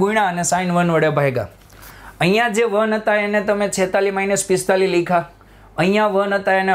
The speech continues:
અડતાલીસ માઇનસ સુડતાલીસ લખ્યા. અહીંયા sine વન આવશે એને એકસો ચોત્રીસ માઇનસ એકસો તેત્રીસ લખવાના. આગળ તમે વિચારજો.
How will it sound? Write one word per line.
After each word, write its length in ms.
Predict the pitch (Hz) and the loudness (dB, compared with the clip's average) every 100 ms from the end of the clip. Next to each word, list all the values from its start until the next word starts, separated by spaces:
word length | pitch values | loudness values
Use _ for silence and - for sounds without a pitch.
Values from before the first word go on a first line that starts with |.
| 160 | 0
અડતાલીસ 380 | 156 185 185 175 | 0 0 0 0
માઇનસ 280 | 180 175 170 | 0 0 0
સુડતાલીસ 440 | 165 170 175 175 | 0 0 0 0
લખ્યા. 300 | 160 156 160 - - - - - 170 | -2 0 -2 -2 -18 -20 -16 -4 0
અહીંયા 280 | 202 226 214 | 2 0 0
sine 260 | 208 214 208 | -2 0 0
વન 200 | 214 208 | 2 2
આવશે 300 | 208 208 214 196 | 0 0 0 2
એને 140 | 208 220 - - - 170 | 0 -2 -6 -18 -4 -2
એકસો 220 | - 202 185 | 0 0 2
ચોત્રીસ 260 | 185 190 185 | 0 2 0
માઇનસ 260 | 175 170 160 | 0 0 0
એકસો 200 | 139 165 147 | 0 0 0
તેત્રીસ 260 | 143 143 123 | 0 0 0
લખવાના. 360 | 117 117 104 - - - - - - - - - - - - - - - 131 | -2 -6 -6 -10 -18 -20 -20 -20 -20 -20 -20 -20 -20 -20 -20 -20 -20 -8 -4
આગળ 200 | 139 143 139 | -2 -2 0
તમે 180 | 139 131 | 0 0
વિચારજો. 420 | 127 127 117 110 | 0 -2 -2 -4